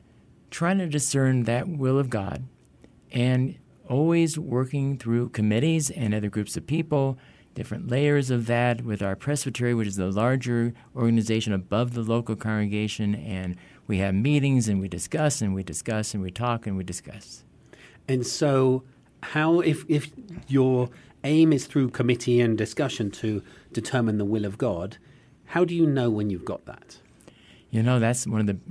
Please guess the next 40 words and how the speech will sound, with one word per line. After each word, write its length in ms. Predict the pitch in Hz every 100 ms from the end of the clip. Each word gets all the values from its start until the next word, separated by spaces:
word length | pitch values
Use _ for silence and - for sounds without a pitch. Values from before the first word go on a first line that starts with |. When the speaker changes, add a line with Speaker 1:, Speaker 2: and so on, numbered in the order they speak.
| 160 196 180
Speaker 1:
greatest 340 | - 123 127 127
questions. 640 | 113 101 - 113 110 -
You 80 | 107
know, 160 | 95 101
we 240 | 107 110
think 380 | - 120 123 117
we 120 | 117
know 280 | 113 117 123
it 100 | 120
and 160 | 123
we 100 | 107
don't 280 | 104 101 90
know 180 | 95 95
it 100 | 113
whatsoever. 680 | 117 95 - 92 104 113 110 - - -
And 140 | 104
it, 100 | 104
it 140 | 185 127
continues 920 | 110 101 127 131 123 123 117 - - - - -
after 320 | 113 117 117
we 160 | 113 113
make 200 | 110 113
a 60 |
decision, 540 | 110 - 127 120 123 110
we 100 | 107
may 180 | 107 107
have 180 | 110
to 60 | -
come 200 | 113 113
back 240 | 101 98
to 160 | - 65
it. 120 | 53 - - - -
It's 200 | 107 -
really 360 | 104 113 120
trying 380 | 117 113 110 110
to 340 | 98 101 170 170 -
dig 280 | - 113 98
deep 260 | 123 131 127
into 100 | 110
Scripture, 540 | - 123 120 139 147